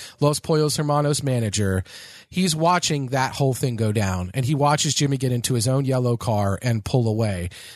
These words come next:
Then later, we see Victor pull up. Presumably, he's the one who leaves with that gas cap, and then he's the one who puts that phone in the middle of the street for Mike to find when Mike has been finally made.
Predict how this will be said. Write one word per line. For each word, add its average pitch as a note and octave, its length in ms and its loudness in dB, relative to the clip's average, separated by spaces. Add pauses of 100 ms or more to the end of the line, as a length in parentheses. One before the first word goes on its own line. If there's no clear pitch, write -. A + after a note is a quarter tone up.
(140)
Then E3 420 2
later, C3+ 560 0
we B2+ 260 2
see B2 380 2
Victor A#2+ 320 0
pull A2 260 2
up. F#2 260 -2 (420)
Presumably, D#3 640 0
he's D#3 240 -2
the D3+ 80 2
one C#3 180 0
who C3+ 120 2
leaves C#3 400 0
with B2+ 160 0
that G#2 200 -2
gas B2 340 0
cap, F2+ 380 -2 (460)
and D3+ 300 0
then D3+ 200 2
he's D3+ 300 0
the D#3 80 0
one C#3+ 160 2
who C#3 100 0
puts - 300 -2
that C3 240 0
phone C3+ 400 0
in B2 80 -2
the B2 60 -2
middle B2 240 0
of G#2+ 100 0
the A2 80 0
street A#2+ 340 0
for C3 120 -2
Mike A#2+ 300 0
to A#2+ 120 -4
find G#2 360 0
when A2+ 140 0
Mike G#2 280 0
has G#2 120 0
been G2 160 0
finally F#2+ 420 0
made. E2 380 -2